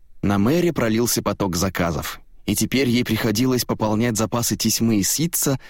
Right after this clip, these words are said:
почти каждую неделю. Наконец ей удалось войти. Бросив покупки у двери, она положила солнечные очки на полочку в прихожей. Шум здесь был громче.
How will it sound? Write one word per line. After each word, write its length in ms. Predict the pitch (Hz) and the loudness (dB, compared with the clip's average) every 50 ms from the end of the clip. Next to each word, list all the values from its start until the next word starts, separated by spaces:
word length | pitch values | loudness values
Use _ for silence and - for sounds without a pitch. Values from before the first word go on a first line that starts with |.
| - - - | -14 -4 -4
почти 320 | 202 180 - - 147 127 | -2 -2 0 -2 -2 -2
каждую 400 | - 110 113 110 90 92 90 85 | 0 0 -2 0 0 0 0 2
неделю. 460 | 82 82 80 80 76 69 71 71 - - - - - - - - - - - - - - - - - - | 2 0 0 0 0 -2 -2 -6 -10 -14 -20 -20 -20 -20 -20 -20 -20 -20 -20 -20 -18 -18 -20 -14 -4 -2
Наконец 560 | 101 104 - 107 95 92 117 165 - - - | -2 0 0 0 2 2 2 0 0 0 0
ей 160 | 160 160 170 | 2 2 2
удалось 360 | 156 147 131 110 110 120 - | 2 2 2 2 2 0 0
войти. 460 | - 143 143 135 - - - 131 - - - - - - - - - - - - - - - - - | 0 0 0 0 -2 -4 -4 -4 -8 -10 -18 -20 -20 -20 -20 -20 -20 -20 -20 -20 -20 -20 -20 -16 -8
Бросив 400 | - 107 - 156 170 - 131 120 | -4 -2 0 0 0 0 -2 -2
покупки 460 | - 113 110 - - 135 - - - 104 | -2 -4 -4 -2 -2 -4 -4 -2 -2 0
у 80 | 92 95 | 0 0
двери, 440 | 92 92 98 104 113 143 170 175 - - - - - - - | 0 0 0 2 2 2 0 -2 -4 -10 -20 -20 -18 -8 -4
она 220 | 123 127 151 165 | 0 0 0 2
положила 440 | - 143 143 143 139 147 147 143 131 | 2 0 0 2 2 2 0 0 0
солнечные 600 | - - 143 131 127 120 - - - 120 117 113 | 0 0 0 2 2 0 0 0 0 0 0 0
очки 240 | 110 - - - 123 | 0 -2 0 0 0
на 140 | 113 107 - | 0 2 0
полочку 400 | 135 147 151 151 - - - 143 | 0 0 0 0 -2 -2 -2 -2
в 60 | - | 0
прихожей. 580 | - 147 143 - 107 87 - - 65 64 - - - - - - - - - - - - - - - - - | 0 -2 0 0 -2 -2 -2 -2 -4 -6 -6 -12 -20 -20 -20 -20 -20 -20 -20 -20 -20 -20 -20 -20 -18 -10 -6
Шум 280 | - - 113 117 120 113 | -2 0 2 2 2 2
здесь 220 | - 123 113 113 | 2 0 0 2
был 180 | 120 139 165 180 | 2 2 2 2
громче. 520 | 165 135 101 85 80 - - 85 82 | 2 2 2 0 0 -2 -2 -4 -4